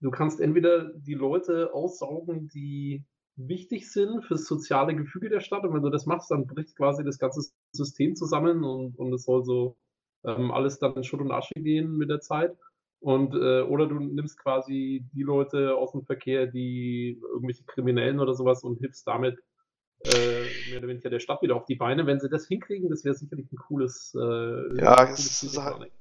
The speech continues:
Speaker 2: klingt auf dem Papier alles ganz toll. Ich, es ist nur die Frage, ob das so umgesetzt werden kann, alles, ob das dann noch
Speaker 1: Ja.
Speaker 2: Spaß macht, ne? Das
Speaker 1: Ja.
Speaker 2: kann alles sein. Das kann von der Vollniete bis was Tollem, ist alles drin. Also bisher kann ich's echt nicht einschätzen.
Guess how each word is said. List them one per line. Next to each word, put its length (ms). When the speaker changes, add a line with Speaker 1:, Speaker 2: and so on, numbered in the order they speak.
Speaker 2:
klingt 300
auf 80
dem 80
Papier 300
alles 180
ganz 160
toll. 300
Ich, 180
es 160
ist 180
nur 100
die 80
Frage, 340
ob 80
das 140
so 80
umgesetzt 340
werden 180
kann, 140
alles, 180
ob 120
das 120
dann 80
noch 80
Speaker 1:
Ja. 40
Speaker 2:
Spaß 260
macht, 180
ne? 140
Das 220
Speaker 1:
Ja. 40
Speaker 2:
kann 80
alles 240
sein. 200
Das 100
kann 140
von 140
der 80
Vollniete 520
bis 420
was 140
Tollem, 400
ist 100
alles 200
drin. 200
Also 140
bisher 300
kann 120
ich's 80
echt 140
nicht 100
einschätzen. 420